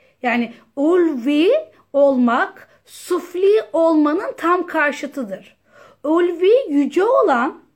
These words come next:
olabileceği kadar en uça olan, en uçta olan, sufli de en altlarda olan, en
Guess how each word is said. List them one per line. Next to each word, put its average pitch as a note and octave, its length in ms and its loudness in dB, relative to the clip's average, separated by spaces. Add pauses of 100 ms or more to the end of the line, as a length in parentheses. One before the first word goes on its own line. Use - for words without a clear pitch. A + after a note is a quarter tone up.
(380)
olabileceği C#4 880 -2
kadar C#4+ 480 0
en F4 300 -2
uça D4 460 -4
olan, A3 380 -6
en E4 260 -2
uçta C#4+ 520 -2
olan, A3+ 360 -4 (720)
sufli - 800 -2
de G4 240 0 (220)
en D5 400 0
altlarda D4 800 -2
olan, F3+ 380 -12 (360)
en G#4 220 -8